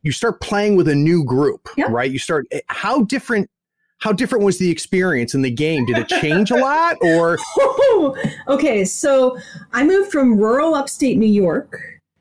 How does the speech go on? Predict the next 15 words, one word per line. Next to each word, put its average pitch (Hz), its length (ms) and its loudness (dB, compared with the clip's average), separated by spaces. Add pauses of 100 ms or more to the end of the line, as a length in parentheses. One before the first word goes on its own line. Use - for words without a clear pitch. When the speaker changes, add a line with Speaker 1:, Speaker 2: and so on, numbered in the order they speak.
Speaker 2:
like, 208 140 -4
Speaker 1:
Where 196 300 4
in 277 60 2
Speaker 2:
really 262 100 4
Speaker 1:
upstate 190 320 2
New 233 80 4 (100)
Speaker 2:
weird. 185 220 2
Speaker 1:
York? - 160 -10
Speaker 2:
Um, 240 420 4 (200)
do 285 80 2
you 277 60 6
know 302 60 4
where 285 160 2
Oneonta 262 480 2
is? 311 280 -2